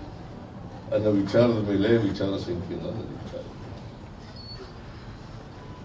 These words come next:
ನಾನು ಈ ಕಾರ್ಯಕ್ರಮ ಹತ್ತು ಗಂಟೆಗೆ ಪ್ರಾರಂಭ ಆಗಬೇಕಾಗಿತ್ತು,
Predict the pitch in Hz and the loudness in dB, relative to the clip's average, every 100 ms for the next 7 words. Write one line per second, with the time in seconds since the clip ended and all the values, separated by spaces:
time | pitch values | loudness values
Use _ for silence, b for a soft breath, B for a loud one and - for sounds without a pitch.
0 | - - - 107 117 113 113 110 107 104 | -12 -8 2 6 6 6 4 2 2 -2
1 | 101 - - - - - 101 107 107 104 | -4 -8 -10 -10 -10 -6 -4 -4 0 4
2 | 107 117 - 101 104 101 92 92 98 92 | 4 2 -2 2 4 4 0 -2 -2 -2
3 | 90 92 85 82 85 78 78 76 - - | -2 -2 0 0 0 -2 -2 -2 -6 -10
4 | - - - - | -8 -8 -8 -10